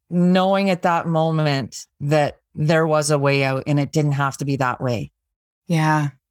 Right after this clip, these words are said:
Speaker 1: That, you know, wait a minute, maybe my, and that, that's what I say for, like, that my purpose was found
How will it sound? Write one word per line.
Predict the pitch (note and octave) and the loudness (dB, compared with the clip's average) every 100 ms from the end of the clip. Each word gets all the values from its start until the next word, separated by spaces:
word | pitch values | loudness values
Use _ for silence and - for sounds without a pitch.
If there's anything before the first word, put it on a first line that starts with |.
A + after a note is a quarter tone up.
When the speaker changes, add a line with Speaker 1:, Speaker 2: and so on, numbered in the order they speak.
| _ D3 | _ -2
Speaker 1:
That, | D3+ C#3 - | 0 0 0
you | D#3+ | 0
know, | D3 C#3+ C#3+ - _ | 2 0 -2 -6 _
wait | D3+ E3 E3 E3 | -2 0 0 0
a | D#3 | 2
minute, | D3 C#3+ - _ _ | 2 0 -6 _ _
maybe | D#3+ E3 F3 G3+ B3+ A#3 | -2 0 2 2 0 0
my, | F#3 D#3 E3 | 0 0 0
and | D#3+ D#3+ | -2 -2
that, | D#3+ - _ | -2 -4 _
that's | D#3 D#3 | -6 -4
what | D#3+ | -2
I | |
say | D3+ F3+ D#3+ | 0 0 -2
for, | - | -4
like, | D#3 D3+ | -4 -2
that | D3 | -2
my | E3 E3 | 0 -2
purpose | - - G3 F#3 C#3+ - - _ | -4 -2 -2 0 -2 -2 -8 _
was | D3+ C#3 | -4 -4
found | - D#3+ D#3 D3 C#3 | -4 -2 0 -2 -4